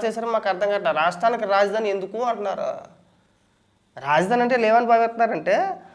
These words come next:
రాజధాని వల్ల రాష్ట్రానికి నష్టంగా భావిస్తున్నారు. మరి అలాంటప్పుడు జగన్మోహన్ రెడ్డి మూడు రాజధానులు అని చెప్పేసి ఎందుకన్నాడు? మన దేశంలో ఇప్పుడు ఉదాహరణకి తెలంగాణ ఉంది.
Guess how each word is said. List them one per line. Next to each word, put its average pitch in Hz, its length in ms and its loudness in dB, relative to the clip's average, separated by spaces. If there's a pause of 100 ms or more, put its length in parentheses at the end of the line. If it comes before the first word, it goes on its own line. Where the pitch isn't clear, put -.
(220)
రాజధాని 196 640 2
వల్ల 220 240 2
రాష్ట్రానికి 196 560 -2
నష్టంగా 208 480 -2
భావిస్తున్నారు. 220 560 0
మరి 175 160 2
అలాంటప్పుడు 208 460 0
జగన్మోహన్ 220 480 2
రెడ్డి 208 180 -2
మూడు 202 220 2
రాజధానులు 220 360 2
అని 226 100 0
చెప్పేసి 226 260 -8
ఎందుకన్నాడు? 220 840 -4 (1500)
మన 156 160 -4
దేశంలో 160 840 -2
ఇప్పుడు 170 240 -4
ఉదాహరణకి 196 480 2
తెలంగాణ 190 500 -4
ఉంది. 135 440 -8